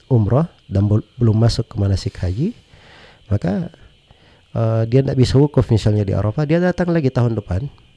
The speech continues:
atau kapan Allah mudahkan dia datang lagi untuk haji. Iya. Jadi nggak boleh dibadalkan sepanjang dia ini masih mampu.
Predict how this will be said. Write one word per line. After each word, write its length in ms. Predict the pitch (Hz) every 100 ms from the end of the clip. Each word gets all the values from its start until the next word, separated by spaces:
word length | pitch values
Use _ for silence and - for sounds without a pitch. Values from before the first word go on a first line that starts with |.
| _ _ _ -
atau 160 | 113 -
kapan 320 | 107 107 107
Allah 240 | 101 101
mudahkan 400 | 98 95 95 123
dia 160 | 120 98
datang 320 | 95 - 95
lagi 240 | 104 120
untuk 240 | 98 - -
haji. 320 | 87 92 - _ _ _ _ _ _ _ _ _ 87
Iya. 160 | 73 - - _ _ _ _ _ _ _ _ 104
Jadi 240 | 131 185
nggak 80 | 117
boleh 240 | 156 160
dibadalkan 800 | 104 98 92 98 95 87 135 147
sepanjang 480 | - 101 98 101 95
dia 240 | 90 87
ini 320 | 87 143 190 - _ _ _ _ _ _ _ _ -
masih 320 | - 104 113
mampu. 400 | 131 156 - 87